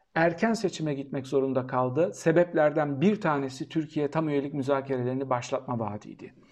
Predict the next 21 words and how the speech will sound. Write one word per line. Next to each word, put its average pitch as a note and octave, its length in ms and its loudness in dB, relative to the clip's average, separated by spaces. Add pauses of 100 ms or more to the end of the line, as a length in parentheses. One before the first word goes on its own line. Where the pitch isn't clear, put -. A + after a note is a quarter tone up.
(600)
Avrupa G#3 460 8
Anayasası E3+ 720 0
reddedildi. E3 840 4
Birçok G3 480 4
gerekçe C3+ 420 4
vardı F#3 380 4
ama E3 240 2
ilk C4 300 2
üçe F#3 200 2
giren D#3 300 2
gerekçelerden C#3 800 0
bir G#3 100 -2
tanesi D#3+ 580 2 (260)
Hollanda F#3 520 6
ve D3+ 80 4
Fransa E3 400 2
halkı C3+ 240 2
oturup C#3 500 0
Avrupa D3 320 6
Anayasası'nı B2+ 540 -2
okumadılar. B2+ 520 2